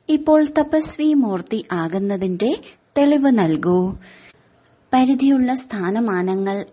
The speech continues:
എടുക്കുന്നതിന്റെ ത്യാഗം ചെയ്ത് വിധാതാവാകൂ. വിധാതാവിന്റെ സംസ്കാരം ഇമർജാകുമ്പോൾ മറ്റ് സംസ്കാരങ്ങളെല്ലാം സ്വതവേ ഇല്ലാതാകും.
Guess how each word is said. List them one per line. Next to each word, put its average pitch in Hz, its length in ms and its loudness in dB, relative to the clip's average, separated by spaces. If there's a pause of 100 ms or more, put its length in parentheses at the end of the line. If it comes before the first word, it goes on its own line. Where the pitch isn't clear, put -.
എടുക്കുന്നതിന്റെ 170 840 0
ത്യാഗം 175 600 -4
ചെയ്ത് 208 480 0 (440)
വിധാതാവാകൂ. 233 1160 2 (600)
വിധാതാവിന്റെ 269 880 2
സംസ്കാരം 196 840 -2 (120)
ഇമർജാകുമ്പോൾ 175 1160 -2 (440)
മറ്റ് 277 300 0
സംസ്കാരങ്ങളെല്ലാം 185 1300 -2 (320)
സ്വതവേ 277 800 -4
ഇല്ലാതാകും. 175 1040 -2